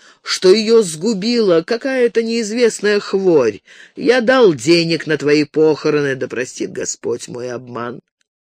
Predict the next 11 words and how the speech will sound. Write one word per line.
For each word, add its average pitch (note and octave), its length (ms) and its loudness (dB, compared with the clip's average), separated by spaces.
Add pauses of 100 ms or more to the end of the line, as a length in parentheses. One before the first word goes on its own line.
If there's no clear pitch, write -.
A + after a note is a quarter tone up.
(680)
Оттеснив A3 680 -2
Розамунду A3+ 580 2
от G3 220 2
двери, A3+ 680 0
Хартли G#3 800 0 (420)
подтолкнул F3+ 800 0
ее E3+ 300 0
обратно D#3 420 -2
к - 60 -2
очагу. C3 520 0 (380)
"Хватит D3 920 -2